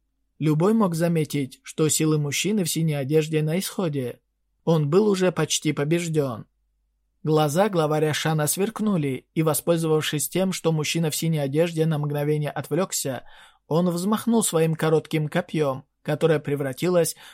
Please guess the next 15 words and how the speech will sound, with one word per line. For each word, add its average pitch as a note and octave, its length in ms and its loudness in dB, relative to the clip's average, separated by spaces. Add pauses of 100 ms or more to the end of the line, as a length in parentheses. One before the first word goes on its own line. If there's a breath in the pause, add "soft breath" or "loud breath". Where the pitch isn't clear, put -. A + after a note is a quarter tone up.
(100)
в - 100 -18
прямую F3+ 420 0
чёрную G3+ 440 2
линию, E3+ 580 -2 (160)
целящую F#3+ 720 2
прямо D#3 360 0
в C#3+ 120 -4
грудь D3+ 300 -2
мужчины. D#3+ 720 -2 (580)
Мужчина D#3+ 480 2
в - 40 -4
синей E3+ 240 0
одежде, D3+ 440 2
сверкнув D#3 480 -2
глазами, D3 640 -2